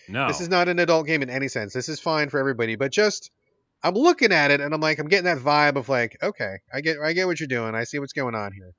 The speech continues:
Speaker 2: They're pushing the envelope a little bit, but this is a, it's a totally fine game. Um, side note. Okay, off the side note. Uh, I, but I love the, the, the art graphics in general. I love the,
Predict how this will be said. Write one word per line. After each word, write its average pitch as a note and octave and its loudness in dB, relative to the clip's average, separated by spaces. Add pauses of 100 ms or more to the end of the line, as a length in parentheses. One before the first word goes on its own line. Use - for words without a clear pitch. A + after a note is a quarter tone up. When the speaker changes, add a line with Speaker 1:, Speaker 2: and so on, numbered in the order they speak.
(240)
Speaker 2:
They're C3 -2
pushing E3 -4
the C#3 -2
envelope A#2+ -2
a - -10
little A2 -4
bit, F#2 -10
but G#2+ -6
this C#3 -4
is C#3 -4
a, - -4
it's C#3 -8
a B2+ -4
totally C3 -8
fine G#2 -10
game. F2+ -20 (560)
Um, G#2 -2
side G#2+ -4
note. F2+ -18
Okay, G2 -12
off C#3 0
the B2+ -16
side G#2+ -4
note. G2 -10 (440)
Uh, D#3 4
I, G#3 4
but A3 8
I A3+ 8
love A#3 6
the, A3 -4
the, C#3 -6
the A#2+ -14 (100)
art C#3 -4
graphics C#3+ -2
in A2+ -12
general. D#3 0
I A#2+ -4
love C3 -2
the, G#2+ -4